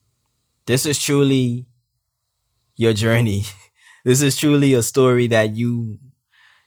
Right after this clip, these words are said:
you, you can never imagine how it's gonna end.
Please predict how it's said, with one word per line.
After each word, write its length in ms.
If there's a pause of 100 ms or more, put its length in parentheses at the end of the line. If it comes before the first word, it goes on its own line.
you, 300 (400)
you 300
can 500
never 320
imagine 840 (1800)
how 280
it's 120
gonna 220
end. 460